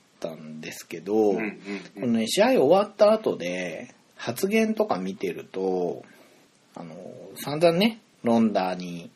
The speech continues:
Speaker 1: キャッチウェイトでやりましょうって言ってたサイボーグ、
Speaker 2: はいはい。
Speaker 1: 女子のすごい強い選手ですけど、
Speaker 2: うん。
Speaker 1: が、まあ、矛先をホルムに変えたら、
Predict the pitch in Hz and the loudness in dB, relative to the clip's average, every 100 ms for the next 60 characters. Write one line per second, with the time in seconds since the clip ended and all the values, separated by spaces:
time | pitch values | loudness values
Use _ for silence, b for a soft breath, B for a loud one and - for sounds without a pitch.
0 | _ - 98 123 117 113 98 92 92 98 | _ -8 -4 2 4 4 2 -2 -4 -4
1 | 104 - 107 95 - 82 - 87 85 78 | -6 -4 -6 -6 -14 -16 -10 -8 -8 -10
2 | 76 - - - 147 151 95 - - _ | -12 -14 -10 -2 2 4 2 -2 -14 _
3 | _ _ - 151 - 120 127 - 101 90 | _ _ -2 -2 -2 0 0 2 -2 -4
4 | 85 85 85 107 107 98 85 110 110 95 | -8 -10 -10 -6 -2 -2 -4 -2 0 0
5 | 92 87 - - - - 92 101 - B | -4 -12 -14 -16 -18 -12 -2 -2 -2 B
6 | B B 104 87 B B B _ _ 127 | B B -18 -18 B B B _ _ 0
7 | 131 127 117 113 - 135 - - 143 - | 2 2 2 0 0 0 0 2 2 0
8 | - 175 165 113 92 85 101 110 110 113 | 4 6 8 4 0 -6 0 0 6 4
9 | 90 87 - | 4 -4 -10